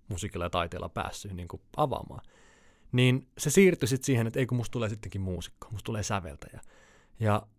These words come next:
siinä mä olin aika pitkään, mä lähdinkin opiskelemaan säveltämistä, mutta sitten satuin keksimään tämmöisen keksinnön, sävelkellon, mikä opettaa lapsille musiikin teoriaa vähän niinku, no,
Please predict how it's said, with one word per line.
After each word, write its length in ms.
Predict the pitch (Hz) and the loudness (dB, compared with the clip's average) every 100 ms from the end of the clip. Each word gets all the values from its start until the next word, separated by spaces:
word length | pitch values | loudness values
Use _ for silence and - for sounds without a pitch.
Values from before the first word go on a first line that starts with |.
| - | 0
siinä 280 | - 180 135 | 6 8 8
mä 60 | |
olin 160 | 139 139 | 8 8
aika 160 | 135 | 4
pitkään, 440 | - 147 - - 95 | 4 2 2 -2 0
mä 100 | 117 | 4
lähdinkin 320 | 139 135 113 | 6 6 2
opiskelemaan 420 | 104 101 101 95 | -2 -4 -6 -8
säveltämistä, 680 | - 92 87 95 92 95 - | -6 -8 -8 -10 -10 -12 -8
mutta 380 | 92 95 - 95 - - - - _ | -8 -6 -6 -6 -8 -20 -20 -20 _
sitten 600 | - 127 - 127 123 - _ _ _ _ _ _ _ _ - _ _ - | 0 0 4 4 4 -2 _ _ _ _ _ _ _ _ -20 _ _ 2
satuin 280 | 143 143 | 6 6
keksimään 480 | 143 156 - 127 120 | 6 6 6 4 4
tämmöisen 360 | 117 120 123 120 | 4 2 2 2
keksinnön, 520 | 139 135 - 104 98 | 2 2 0 0 2
sävelkellon, 600 | 107 120 104 98 98 95 | 2 0 0 -2 -2 0
mikä 420 | 92 92 - 98 - | -2 -4 -4 -6 -4
opettaa 440 | 107 107 - 104 | -6 -6 -4 -2
lapsille 300 | 107 - 104 | -2 0 0
musiikin 380 | 107 107 104 101 | 0 0 0 0
teoriaa 360 | 101 98 92 92 | 0 0 0 -2
vähän 160 | 98 | -2
niinku, 220 | 101 110 - _ _ _ | -2 -6 -12 _ _ _
no, 200 | 175 131 | -2 -2